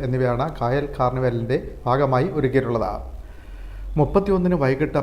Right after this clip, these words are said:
പിന്നണി ഗായകൻ മത്തായി സുനിലും ബൈജു മലനടയും നയിക്കുന്ന ശാസ്താംകോട്ട പാട്ടുപുരയുടെ ഫോക്ക് റവല്യൂഷൻ നടക്കും.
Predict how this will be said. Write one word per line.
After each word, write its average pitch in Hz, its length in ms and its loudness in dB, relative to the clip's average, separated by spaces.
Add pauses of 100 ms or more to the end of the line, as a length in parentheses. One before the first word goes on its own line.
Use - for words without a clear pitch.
പിന്നണി 139 360 0
ഗായകൻ 123 340 2 (140)
മത്തായി 151 500 2
സുനിലും 117 340 0 (240)
ബൈജു 135 360 2 (140)
മലനടയും 131 560 2
നയിക്കുന്ന 117 360 -2 (240)
ശാസ്താംകോട്ട 147 600 0 (200)
പാട്ടുപുരയുടെ 123 1040 -2 (380)
ഫോക്ക് 147 300 2 (180)
റവല്യൂഷൻ 127 420 0 (100)
നടക്കും. 123 300 -2